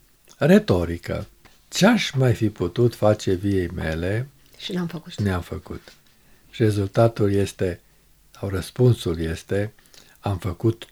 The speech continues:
Speaker 1: tot. N-aș fi putut să mai fac absolut nimic. Tot, tot, tot ce ținea de,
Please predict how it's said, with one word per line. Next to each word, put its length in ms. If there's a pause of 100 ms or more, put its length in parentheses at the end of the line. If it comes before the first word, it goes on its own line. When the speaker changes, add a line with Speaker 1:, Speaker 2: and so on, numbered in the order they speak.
Speaker 1:
tot. 460 (640)
N-aș 280
fi 80
putut 360
să 120
mai 160
fac 400 (300)
absolut 520
nimic. 420 (540)
Tot, 380
tot, 260
tot 240
ce 120
ținea 420
de, 260